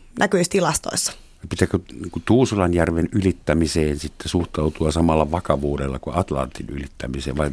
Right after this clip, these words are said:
Speaker 2: se, mikä on se minimivaruste, mikä <laughs> ihmisellä pitää olla, kun se lähtee vedelle? Liivit.
Speaker 1: Pelastusliivit. Ne pitää sitten pinnalla, kun ne on oikein puettu, ne pitää pinnalla. Ja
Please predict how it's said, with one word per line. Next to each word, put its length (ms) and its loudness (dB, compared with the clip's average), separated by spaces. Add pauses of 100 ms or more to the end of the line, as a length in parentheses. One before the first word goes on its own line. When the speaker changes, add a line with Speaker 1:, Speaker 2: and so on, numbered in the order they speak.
Speaker 2:
se, 120 -2
mikä 280 2
on 80 4
se 100 2
minimivaruste, 1080 2 (800)
mikä 240 2
<laughs> 60 -6
ihmisellä 420 4 (140)
pitää 360 2
olla, 260 -4
kun 140 -10
se 140 -10
lähtee 420 -4
vedelle? 360 -6 (420)
Liivit. 420 -2 (340)
Speaker 1:
Pelastusliivit. 880 2 (240)
Ne 100 0
pitää 280 6
sitten 340 -2
pinnalla, 480 2
kun 100 -2
ne 60 2
on 60 4
oikein 260 4
puettu, 360 2
ne 140 0
pitää 260 2
pinnalla. 580 2
Ja 240 2